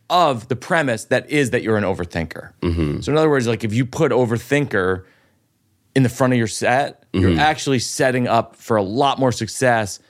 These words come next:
Speaker 1: in other jokes that you have that are true to you. And this, by the way, is what Neil Brennan said on this podcast before, too, is Neil always has this great analogy, which is as, as comedians,
Speaker 2: Mm-hmm.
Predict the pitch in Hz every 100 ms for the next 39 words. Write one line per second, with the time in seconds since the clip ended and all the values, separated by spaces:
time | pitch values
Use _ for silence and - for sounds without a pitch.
0 | _ _ _ - 113 - 147 139 123 117
1 | 113 110 90 123 113 110 90 - 101 95
2 | 92 - 123 98 90 - - - 165 180
3 | 170 143 131 120 110 98 87 104 95 -
4 | 104 107 98 98 98 90 92 87 92 82
5 | - 85 76 90 82 - 82 85 82 80
6 | 82 80 _ _ - 107 98 92 - -
7 | 98 104 101 98 92 92 85 71 - 78
8 | 76 85 82 78 76 73 71 82 73 95
9 | 87 - 90 - 110 131 92 76 78 82
10 | - - 85 76